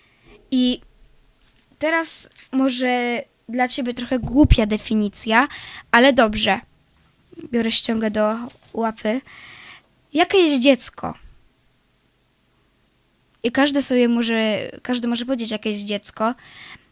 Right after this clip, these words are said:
Tylko od razu mówię, że nie wyobrażamy sobie dzieci dzisiejszych czasów. W sensie jakby ja nie mam nic do dzieci dzisiejszych czasów.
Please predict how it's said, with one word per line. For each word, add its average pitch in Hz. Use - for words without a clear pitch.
Tylko 285
od 254
razu 302
mówię, 285
że 247
nie 262
wyobrażamy 254
sobie 247
dzieci 240
dzisiejszych 226
czasów. -
W -
sensie 233
jakby 247
ja 233
nie 320
mam 254
nic 226
do 220
dzieci 220
dzisiejszych 208
czasów. 208